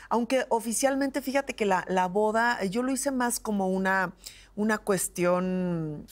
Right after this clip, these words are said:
eh, yo soy, yo soy católica y lo hice más como, como una cosa que yo quería que hubiera la ceremonia, eh, religiosa, pero como tal no es válida en Acapulco. O sea,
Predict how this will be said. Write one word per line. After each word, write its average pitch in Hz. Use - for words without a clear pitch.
eh, 175
yo 233
soy, 233
yo 208
soy 214
católica 180
y 175
lo 180
hice 180
más 180
como, 160
como 170
una 196
cosa 190
que 180
yo 185
quería 190
que 185
hubiera 180
la 185
ceremonia, 170
eh, 165
religiosa, 160
pero 190
como 196
tal 220
no 233
es 214
válida 214
en 190
Acapulco. -
O 165
sea, 180